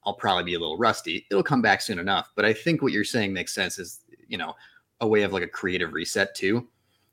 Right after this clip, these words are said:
And it's, it's funny that you mentioned kind of the small scenes as, you know, square peg in a round hole, 'cause I almost think in past years I've kind of had the opposite progression where, you know,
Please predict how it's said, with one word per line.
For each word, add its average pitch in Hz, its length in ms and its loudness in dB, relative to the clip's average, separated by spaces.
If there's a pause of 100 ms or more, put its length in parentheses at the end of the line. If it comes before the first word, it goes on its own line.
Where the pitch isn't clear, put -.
(160)
And 143 100 4
it's, 127 240 0
it's 123 160 -4
funny 151 240 4
that 139 120 0
you 127 100 4
mentioned 120 360 2
kind 107 180 -2
of 95 80 0
the 90 60 -6
small 90 300 -2
scenes 104 600 -2 (180)
as, 90 460 -2 (640)
you 123 120 0
know, 80 280 0
square 101 340 4
peg 101 200 0
in 95 60 0
a 92 40 0
round 92 240 2
hole, 98 300 2
'cause 117 160 -2
I 113 140 6
almost 156 480 4
think 127 200 2
in 98 120 0
past - 340 0
years 95 160 0
I've 92 100 -6
kind 101 160 -2
of 98 60 -2
had 101 160 0
the 92 100 -6
opposite - 400 -2
progression 82 540 -2 (140)
where, 87 380 0 (520)
you 120 180 0
know, 85 200 -2